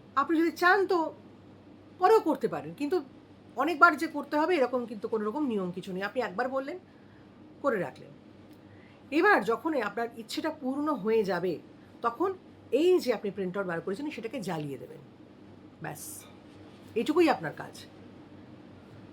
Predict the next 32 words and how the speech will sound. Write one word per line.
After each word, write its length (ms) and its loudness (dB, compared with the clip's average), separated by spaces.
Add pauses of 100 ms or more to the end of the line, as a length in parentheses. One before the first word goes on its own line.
(120)
কিন্তু 180 4
পরে 300 6
যখন 220 6
আপনি 300 4
আবার 280 2
কোনো 200 2
আপনার 240 0
ইচ্ছে 240 -2
থাকবে, 300 -4
সেটাকে 280 -4
যদি 160 -2
আবার 180 0
পূর্ণ 240 -4
করতে 220 -6
চান, 180 -6
তাহলে 160 -6
ঠিক 160 -6
এই 120 -2
একই 380 0
প্রসিডিউরে 440 0
আপনাকে 240 -4
যেতে 200 -4
হবে। 240 -8 (960)
তবে 180 4
হ্যাঁ, 200 4 (520)
গ্র্যাটিটিউডটা 680 2
রাখবেন, 340 -6 (400)
কৃতজ্ঞতা 720 -2
তাকে 300 2
দিয়ে 340 0
তারপরে 520 0
আপনি 260 -4